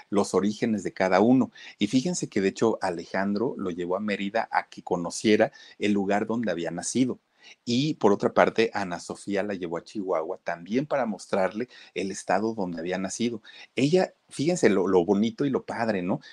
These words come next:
Porque además de todo, los chiquillos están muy agradecidos con ella, porque a pesar de que no es su mamá biológica, bueno, da todo y da la vida por, por los niños.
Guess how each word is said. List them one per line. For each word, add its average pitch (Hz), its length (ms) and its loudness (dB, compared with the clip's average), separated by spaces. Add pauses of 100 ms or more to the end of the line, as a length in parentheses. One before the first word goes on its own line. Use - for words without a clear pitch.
Porque - 260 -2
además 101 260 2
de 123 80 0
todo, 117 240 -2
los 151 140 0
chiquillos 101 500 -4
están 90 260 -2
muy 98 160 4
agradecidos 90 640 0
con 90 220 -4
ella, 87 300 4 (280)
porque 80 280 2
a - 80 -6
pesar 101 320 2
de 123 100 6
que 98 100 -6
no 90 120 -2
es 87 80 -6
su - 100 -4
mamá 85 260 0
biológica, 87 600 0
bueno, 104 420 4
da 90 380 4
todo 117 400 6
y 104 100 -4
da 90 100 -4
la 92 140 -2
vida 87 260 -8
por, 160 300 -12
por 87 180 -10
los 85 140 -10
niños. 156 380 -2